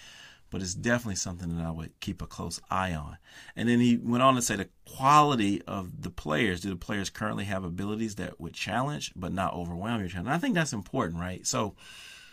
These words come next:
you, you definitely want your child to have some success on the field, um, but you don't, you also want them to be challenged. But at the same time, you don't wanna destroy them mentally or make the game unfun by putting them in an environment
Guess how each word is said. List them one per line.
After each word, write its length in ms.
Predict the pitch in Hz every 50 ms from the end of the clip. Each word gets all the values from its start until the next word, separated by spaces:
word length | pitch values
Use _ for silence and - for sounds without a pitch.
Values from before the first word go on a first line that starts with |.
| - _ _ _ _ _ _ -
you, 260 | 120 117 120 120 - - _ _
you 160 | - 123 120 113
definitely 440 | 104 131 147 170 170 190 175 160
want 180 | 143 131 - -
your 80 | 110 -
child 240 | - 117 107 104
to 80 | 98 95
have 180 | 101 92 90 -
some 180 | - 98 90
success 440 | - - 90 - - 95 90 85 -
on 80 | 85 85
the 60 | 85
field, 480 | - - 131 135 127 117 113 117 131 - - - - - - - - _ _ - - _ _ -
um, 420 | 107 104 98 98 92 90 87 85 - -
but 180 | 110 110 107 -
you 100 | 113 104
don't, 260 | 104 101 - - 107
you 120 | 104 104
also 380 | 107 107 104 - - 110 95 92
want 280 | 90 90 98 95 90 98
them 140 | 95 92
to 60 | 87 85
be 120 | 85 85
challenged. 580 | - - - 80 85 87 98 107 101 - - -
But 140 | 92 107 98
at 80 | 92 98
the 80 | 98
same 300 | - - 135 143 143 131
time, 240 | 131 120 107 98 98
you 80 | 98 98
don't 180 | 107 110 -
wanna 200 | 107 104 101 92
destroy 440 | 87 87 85 - - - 117 101 95
them 260 | 92 95 87 90 92
mentally 380 | 101 117 123 120 117 107 104 95
or 100 | 90 87
make 200 | 92 95 92 -
the 80 | 95 90
game 260 | 85 92 87 87 87
unfun 540 | 85 85 85 - - - 165 151 123 107 - - - - - - -
by 100 | - 98
putting 400 | - - - 147 143 143 135 117
them 240 | 110 101 101 98 -
in 180 | - 123 139 170
an 220 | 185 180 180 185
environment 720 | 175 165 156 165 185 196 185 139 101 87 85 82 85 -